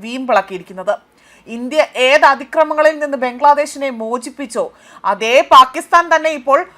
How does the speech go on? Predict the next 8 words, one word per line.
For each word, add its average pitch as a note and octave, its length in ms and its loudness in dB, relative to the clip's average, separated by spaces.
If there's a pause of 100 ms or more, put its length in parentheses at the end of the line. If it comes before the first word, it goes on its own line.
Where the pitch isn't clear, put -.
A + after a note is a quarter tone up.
(300)
ബംഗ്ലാദേശിനെ D4+ 720 0 (100)
സംരക്ഷിക്കുമെന്ന് C#4+ 880 -4
പ്രതിജ്ഞയെടുക്കുന്ന C#4 800 -6
ഒരു C4+ 160 -12
കാഴ്ചയാണ് B3+ 640 0
ഇവിടെ A3 240 -2
സംജാതമായിരിക്കുന്നത്. G#3 920 -2 (560)
ഇതോടുകൂടി D4+ 440 2